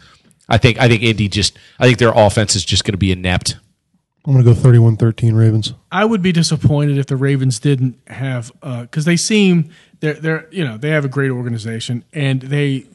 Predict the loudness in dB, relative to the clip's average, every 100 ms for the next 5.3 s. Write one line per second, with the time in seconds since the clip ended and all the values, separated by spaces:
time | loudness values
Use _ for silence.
0 | _ -6 -6 -4 -2 0 -2 -4 -6 -4
1 | -6 -6 -6 -6 -6 -8 -8 -12 -8 -6
2 | -4 -6 -6 -4 -4 -4 -6 -6 -4 -4
3 | -4 -8 -14 _ _ _ _ _ -4 -2
4 | 0 0 0 -2 -2 -2 -6 -8 -10 -10
5 | -12 -12